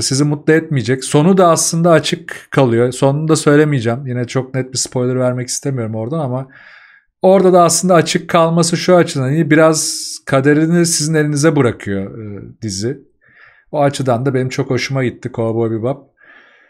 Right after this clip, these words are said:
Spike karakterine siz ne yüklerseniz o da aslında hikayeyi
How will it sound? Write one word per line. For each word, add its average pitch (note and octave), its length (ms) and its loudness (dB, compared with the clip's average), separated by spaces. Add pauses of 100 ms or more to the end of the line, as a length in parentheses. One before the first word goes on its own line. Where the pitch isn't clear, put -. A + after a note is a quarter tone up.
(220)
Spike C#3 420 0
karakterine C3+ 960 0
siz D#3 300 0
ne C#3+ 120 4
yüklerseniz C#3 680 0
o B2 140 0
da C3+ 160 4
aslında B2+ 340 0
hikayeyi C3 720 0